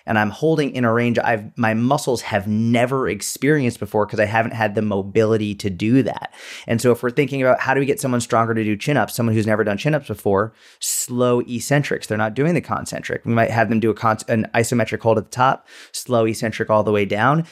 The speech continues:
until they are strong enough to then do that concentric. Eventually, you could do that same thing with a split where you slowly go out on, on these slides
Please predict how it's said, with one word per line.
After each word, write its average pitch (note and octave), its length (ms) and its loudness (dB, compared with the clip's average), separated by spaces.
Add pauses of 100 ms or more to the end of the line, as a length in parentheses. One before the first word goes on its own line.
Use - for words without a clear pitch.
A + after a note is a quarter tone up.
until A#2+ 300 0
they A2+ 100 4
are G#2+ 80 2
strong C#3+ 440 0
enough A2 180 -2
to - 60 -14
then G#2 120 -2
do G2+ 120 -2
that G2 180 -2
concentric. G#2+ 800 -2 (300)
Eventually, C3+ 500 0
you A2+ 100 -2
could G#2 220 -2
do A#2+ 140 0
that A2+ 220 2
same A2 280 -2
thing C#3+ 280 2
with G#2 160 -2
a G2 40 0
split - 480 -2 (220)
where A2 300 2 (120)
you G#2+ 140 0
slowly A#2 720 0
go G#2+ 200 2
out G#2+ 260 4
on, A2 420 -2
on G#2+ 200 2
these G#2 200 0
slides A#2 380 0